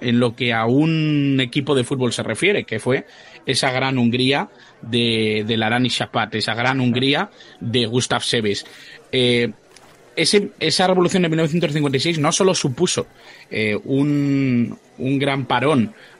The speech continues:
a lo que el rendimiento de estos jugadores estaba consiguiendo, sino que también supuso que muchos de esos futbolistas terminaran en realidades futbolísticas completamente distintas. Muchos dejaron sus equipos en Hungría y también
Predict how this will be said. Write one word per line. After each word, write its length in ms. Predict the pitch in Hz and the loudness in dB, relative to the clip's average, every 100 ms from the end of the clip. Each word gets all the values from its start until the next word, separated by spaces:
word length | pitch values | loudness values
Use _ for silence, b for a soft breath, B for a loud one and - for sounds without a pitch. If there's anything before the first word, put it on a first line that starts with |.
| - | -6
a 120 | 113 | -2
lo 220 | 110 101 | -2 -2
que 580 | - 113 107 107 104 104 | -4 -2 0 0 0 -2
el 100 | 104 | -2
rendimiento 600 | 113 110 110 127 131 143 | -2 0 0 0 0 0
de 60 | |
estos 200 | 143 151 | 0 -4
jugadores 460 | - 135 139 135 117 | -2 0 0 0 -2
estaba 280 | 117 123 127 | -4 -4 -4
consiguiendo, 720 | 135 113 120 139 151 139 190 - B B | -4 -4 -2 -2 0 -2 -4 -12 B B
sino 300 | - 127 120 | -6 0 0
que 100 | 117 | 0
también 340 | 120 117 127 143 | 0 0 0 0
supuso 600 | - 139 185 - 175 240 B B B - | -2 0 0 2 0 -2 B B B -4
que 120 | 127 | 0
muchos 320 | 127 151 175 | 0 2 0
de 60 | 156 | 0
esos 180 | 180 | -2
futbolistas 600 | - 143 143 147 - 170 | -2 -2 0 0 -2 -4
terminaran 720 | - 135 131 131 160 156 233 - B B | -2 0 2 2 2 0 -4 -10 B B
en 80 | 123 | -2
realidades 480 | 123 120 120 131 156 | 0 2 2 2 0
futbolísticas 580 | 170 147 156 151 135 - | 0 0 0 -2 -4 -4
completamente 640 | 107 104 147 - 147 143 | -4 -2 -2 0 0 -2
distintas. 720 | 107 107 156 165 180 202 - | -2 -4 -4 -2 -2 -2 -2
Muchos 360 | 123 135 143 120 | -2 -2 -2 -2
dejaron 520 | 120 143 127 120 - B B | -2 -2 -2 -4 -6 B B
sus 260 | B - 131 | B -4 -2
equipos 380 | 123 147 139 123 | -2 -4 -4 0
en 80 | 120 | 2
Hungría 520 | 120 131 147 196 - - | 2 2 2 0 -4 -6
y 140 | 165 | -4
también 600 | 139 135 127 156 160 233 | 0 0 2 0 0 -2